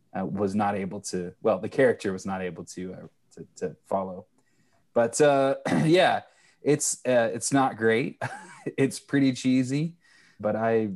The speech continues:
I've always really enjoyed it. I really enjoy the guitar battle scene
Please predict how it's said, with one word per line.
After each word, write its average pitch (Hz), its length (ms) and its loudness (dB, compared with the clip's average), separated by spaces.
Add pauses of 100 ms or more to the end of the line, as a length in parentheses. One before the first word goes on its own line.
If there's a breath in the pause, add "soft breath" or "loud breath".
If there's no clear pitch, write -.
(120)
I've 101 340 -2
always 101 300 0
really 104 220 2
enjoyed 101 380 0
it. 123 180 -2 (120)
I 104 100 -2
really 113 500 2
enjoy 107 320 4
the 104 100 -2
guitar 101 380 0
battle 107 340 2
scene 120 500 -2